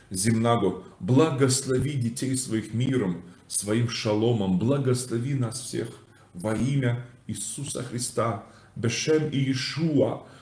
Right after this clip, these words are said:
Хамошиах. Благословляю Церковь Христову, братья, сестры. Благословляю всех вас,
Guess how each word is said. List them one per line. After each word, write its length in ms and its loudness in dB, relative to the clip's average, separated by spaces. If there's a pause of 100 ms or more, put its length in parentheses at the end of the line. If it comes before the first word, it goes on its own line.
(120)
Хамошиах. 1800 4 (380)
Благословляю 880 8
Церковь 480 6
Христову, 540 4
братья, 440 4
сестры. 560 -2 (400)
Благословляю 640 4
всех 200 0
вас, 520 4